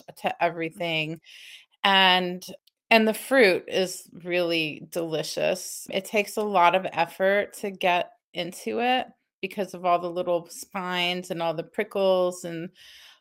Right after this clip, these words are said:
so, so it's kind of a labor of love, but once you're into it and got either ju-, the juice or the pulp, then there's, like, so many, you know, fun recipes, just a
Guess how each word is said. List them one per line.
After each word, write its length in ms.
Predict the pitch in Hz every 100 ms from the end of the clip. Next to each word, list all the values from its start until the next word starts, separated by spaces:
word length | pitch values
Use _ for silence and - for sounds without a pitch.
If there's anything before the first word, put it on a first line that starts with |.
| -
so, 380 | - - 208 185
so 180 | 180 208
it's 120 | 190
kind 220 | - 208 202
of 100 | 208
a 60 |
labor 420 | 196 185 180 190
of 200 | 185 175
love, 420 | 175 170 170 202 214
but 120 | 185 -
once 380 | 180 180 -
you're 300 | 196 185 165 - -
into 380 | 175 175 220 214
it 420 | 220 226 220 - _ -
and 140 | 170
got 220 | 175 170 -
either 260 | 185 180
ju-, 180 | 175 175 - -
the 120 | 180
juice 440 | - 180 180 196 175
or 60 |
the 100 | 165
pulp, 520 | 160 - 190 185 185 _ -
then 160 | 185
there's, 260 | 180 180 -
like, 180 | 165 160
so 220 | - 185
many, 460 | 180 175 170 165 - - - - _ _ _ _ _
you 100 | 185
know, 120 | 175 165
fun 360 | - 185 185
recipes, 800 | 170 165 - - - 160 160 -
just 220 | 175 208
a 100 | 175